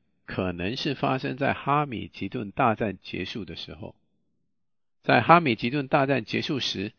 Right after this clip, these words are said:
基督要来到地上，以色列剩余的人必看见他，就是他们所扎的，他们就要悔改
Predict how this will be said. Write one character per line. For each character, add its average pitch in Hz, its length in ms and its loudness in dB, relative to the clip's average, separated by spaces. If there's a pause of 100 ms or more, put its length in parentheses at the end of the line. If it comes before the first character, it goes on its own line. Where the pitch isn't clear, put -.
(400)
基 170 280 2
督 165 280 0
要 120 180 0
来 90 200 -2
到 98 140 2
地 95 200 -4
上， - 260 -8 (640)
以 110 200 4
色 165 200 4
列 147 200 4
剩 143 280 0
余 104 120 -2
的 95 140 0
人 90 200 -6
必 107 180 -4
看 - 240 -2
见 90 200 -4
他， 90 340 -6 (220)
就 117 120 -6
是 104 180 -4
他 117 200 -2
们 95 140 -6
所 87 260 -10
扎 110 300 2
的， 85 160 -10 (640)
他 131 140 6
们 113 180 0
就 120 100 0
要 107 160 2
悔 147 420 4 (140)
改 87 300 -2